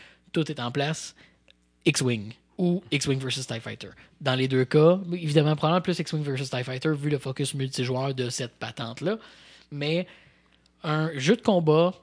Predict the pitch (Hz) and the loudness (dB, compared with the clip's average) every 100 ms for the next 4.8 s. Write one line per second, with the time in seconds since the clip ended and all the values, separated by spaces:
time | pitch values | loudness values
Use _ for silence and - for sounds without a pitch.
0 | _ _ _ _ - - 208 220 214 165 | _ _ _ _ -8 2 6 8 6 6
1 | 175 175 170 170 170 190 160 151 131 117 | 4 4 4 6 6 4 2 2 0 -2
2 | 131 127 - - 139 135 - 151 185 190 | -6 -8 -12 -12 -8 -8 -6 -2 -2 0
3 | 202 214 175 147 - 147 156 151 220 175 | 2 4 4 0 -2 -2 -2 4 4 6
4 | 220 175 143 143 139 139 139 | 2 2 0 2 2 2 0